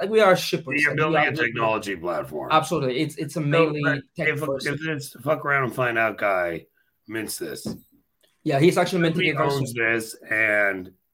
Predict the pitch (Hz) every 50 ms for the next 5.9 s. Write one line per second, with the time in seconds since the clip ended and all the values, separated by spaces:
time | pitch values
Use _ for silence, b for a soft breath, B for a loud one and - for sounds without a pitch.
0 | _ _ - - 123 127 120 117 113 113 113 113 110 104 101 95 90 101 98 92
1 | - - 101 95 92 82 - 92 87 87 85 - 90 85 85 80 78 76 - 80
2 | 87 107 120 120 120 123 117 120 123 127 117 107 90 82 90 90 90 92 101 107
3 | 113 113 101 - - - 113 113 113 117 123 110 98 - - 95 95 98 92 -
4 | 92 90 87 82 - - 85 82 82 80 78 - - 87 90 104 104 92 82 80
5 | 78 - 80 78 73 - 73 - - - - - - - - 135 - -